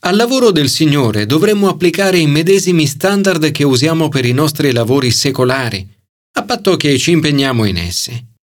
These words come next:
Nella maggior parte dei lavori secolari si richiede un'efficienza e un impegno al cento per cento. Sono sempre molto colpito dai nostri volontari che si presentano con tale regolarità, amore e impegno.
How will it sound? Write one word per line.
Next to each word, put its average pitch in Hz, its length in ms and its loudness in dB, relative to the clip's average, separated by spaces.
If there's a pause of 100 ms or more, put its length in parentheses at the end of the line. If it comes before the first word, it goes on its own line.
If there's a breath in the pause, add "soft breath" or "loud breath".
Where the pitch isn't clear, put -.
(520)
Nella 240 280 2
maggior 220 340 0
parte 220 320 -2
dei 143 160 2
lavori 135 380 2
secolari 117 760 -2
si - 160 -4
richiede 208 400 0
un'efficienza 170 920 0
e 185 60 2
un 165 160 4
impegno 170 540 0
al 127 200 0
cento 135 400 -2
per 120 160 -2
cento. 101 540 -4 (680)
Sono 247 360 0
sempre 226 400 0
molto 202 420 2
colpito 156 560 0
dai 92 200 -2
nostri 135 360 -2
volontari 120 640 0
che 120 140 -2
si 151 180 -2
presentano 135 680 0
con 117 260 0
tale 139 320 0
regolarità, 127 1120 -2
amore 190 640 0
e 143 160 0
impegno. 92 720 -2